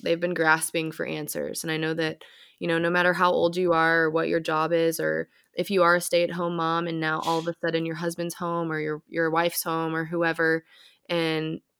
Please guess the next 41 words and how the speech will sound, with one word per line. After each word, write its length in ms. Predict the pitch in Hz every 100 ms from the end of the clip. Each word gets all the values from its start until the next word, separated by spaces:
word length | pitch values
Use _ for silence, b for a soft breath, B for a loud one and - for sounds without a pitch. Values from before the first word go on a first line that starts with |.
| _ _
you 140 | - 160
know, 160 | 156
you're 220 | 151 160 160
just 220 | 170 -
kind 180 | 175 170
of, 160 | 160 _ -
it's 220 | 180 -
different 340 | 185 175 165 156
for 100 | 156
everyone, 480 | 165 156 156 151
and, 200 | 151 156
and 160 | - 156
it's, 340 | 151 - - - _ _
it's 160 | - -
affecting 480 | - 196 - 185 175
everyone's 460 | 165 170 165 160
life, 400 | 160 156 151 -
whether 260 | 156 151 151
they, 440 | 156 147 147 151 _
they 160 | 151 151
know 260 | 151 151
it 80 | 147
or 100 | 147
not. 320 | 147 147 147 -
So 420 | - 160 151 147 b b b b b _ _
thank 300 | 262 277 277
you, 240 | 285 285
Heather 320 | 240 233 233 233
and 120 | 226
Bev, 240 | 208 202
for 240 | - 196 180
being 360 | 190 196 202
here. 580 | 185 190 185 185 185 185
Um, 600 | 175 170 160 156 156 170 - -
this 220 | 190 190
has 140 | 208
been 380 | 185 185 175 170
probably 500 | - 175 175 175 170
the 100 | 165
most 280 | 165 160 -
fun 540 | - 170 165 170 170